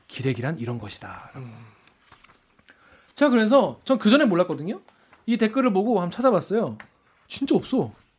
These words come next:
Speaker 2: 아, 그래요? 이 날짜.
Speaker 1: 어, 이 날짜에 이, 이 보도가 없어.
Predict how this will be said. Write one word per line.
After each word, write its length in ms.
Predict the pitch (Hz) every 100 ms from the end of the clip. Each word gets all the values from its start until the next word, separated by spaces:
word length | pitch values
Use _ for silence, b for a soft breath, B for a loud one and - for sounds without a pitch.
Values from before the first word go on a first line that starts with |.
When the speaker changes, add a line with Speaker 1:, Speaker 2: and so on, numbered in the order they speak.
| _ -
Speaker 2:
아, 180 | 123 110
그래요? 340 | 110 113 104 -
이 60 |
날짜. 480 | 120 110 107 101 104 - -
Speaker 1:
어, 160 | 285 233
이 40 |
날짜에 480 | 226 - - 269 247
이, 240 | 226 196 - -
이 160 | 240 208
보도가 340 | 143 190 254
없어. 520 | 151 - - 208 110